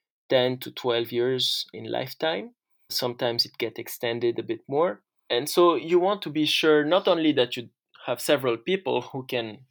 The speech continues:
continue delivering the initial promise, but also that they can continue to do it together. You don't want to be investing in a fund where you have, say, two partners and after three years they, they realize that they don't like to work with each other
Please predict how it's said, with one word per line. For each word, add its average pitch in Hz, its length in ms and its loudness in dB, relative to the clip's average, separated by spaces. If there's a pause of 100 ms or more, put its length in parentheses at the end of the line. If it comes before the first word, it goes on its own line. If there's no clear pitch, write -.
(140)
continue 120 400 -8
delivering 117 720 0
the - 180 -8
initial 127 360 -2
promise, 151 600 -2 (280)
but 143 240 -4
also 175 320 4
that 131 180 2
they 123 200 2
can 127 160 -2
continue 127 480 -4
to - 120 -14
do 117 140 -10
it 113 180 -8
together. 110 400 -6 (720)
You 139 180 0
don't 170 220 0
want 175 200 2
to 135 80 -8
be 123 120 -2
investing 120 500 -2
in 110 120 -6
a 110 40 -12
fund 123 400 -4
where 113 180 -4
you 110 160 -8
have, 117 300 -2 (580)
say, 127 260 -2
two 139 320 -4
partners 120 560 0
and 110 140 -6
after 120 240 -8
three 131 260 -6
years 113 380 -4
they, 92 260 -8 (540)
they 120 120 0
realize 131 540 4
that 113 160 0
they 117 120 -2
don't 127 260 -6
like 120 240 -2
to 117 120 -12
work 165 320 0
with 120 140 -2
each 110 220 -4
other 110 400 0